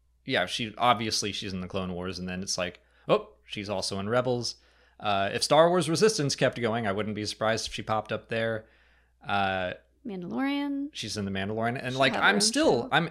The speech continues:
Speaker 1: I'm very excited for the Ahsoka series, but she is someone that it's like, she's in a lot
Speaker 2: Mm-hmm.
Speaker 1: and, like, spanning so many years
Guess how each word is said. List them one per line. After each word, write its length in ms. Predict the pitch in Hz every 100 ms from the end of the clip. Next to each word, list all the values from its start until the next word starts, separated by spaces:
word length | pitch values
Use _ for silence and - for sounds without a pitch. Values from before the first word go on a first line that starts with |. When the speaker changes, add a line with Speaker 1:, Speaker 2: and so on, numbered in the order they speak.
| -
Speaker 1:
I'm 140 | 110
very 280 | 98 131 110
excited 440 | 92 - 95 92
for 100 | -
the 120 | 95 92
Ahsoka 340 | - 92 95
series, 540 | - 98 92 113 - - _ _ -
but 360 | - 196 - _ _ _ _ _ _ _ _
she 240 | 131 - 120
is 120 | 110 -
someone 380 | 120 110 104 104
that 100 | 104
it's 200 | 98 -
like, 320 | 104 95 - _ _
she's 380 | - - 165 190
in 340 | 117 104 95 87 _ _ _
a 120 | 101
lot 440 | 87 98 95 - - _ -
Speaker 2:
Mm-hmm. 260 | 190 214 127
Speaker 1:
and, 200 | 110 101
like, 300 | 113 98 -
spanning 800 | - - - 113 117 101 92 90 - _ _ _ -
so 340 | - 127 127
many 240 | 123 101
years 600 | 90 95 101 90 92 -